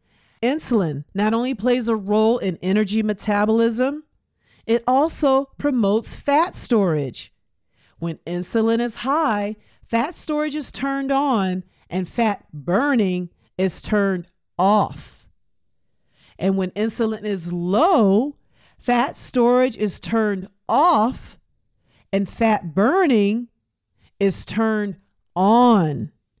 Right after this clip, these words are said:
Chronic elevated insulin levels lead to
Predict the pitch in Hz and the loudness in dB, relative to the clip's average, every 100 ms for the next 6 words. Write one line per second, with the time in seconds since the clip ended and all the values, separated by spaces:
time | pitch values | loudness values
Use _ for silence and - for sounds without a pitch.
0 | _ _ _ _ _ _ _ _ - 226 | _ _ _ _ _ _ _ _ -6 0
1 | 220 240 311 - _ - 208 262 262 254 | 2 2 0 -4 _ 0 2 2 2 2
2 | 294 - 202 208 - 269 277 277 262 240 | 0 -4 0 0 0 -2 -2 0 2 2
3 | 196 190 214 - _ _ 175 190 220 302 | 2 2 0 -4 _ _ -4 0 4 4
4 | 285 226 233 - - 285 | 4 2 -2 -6 -6 -6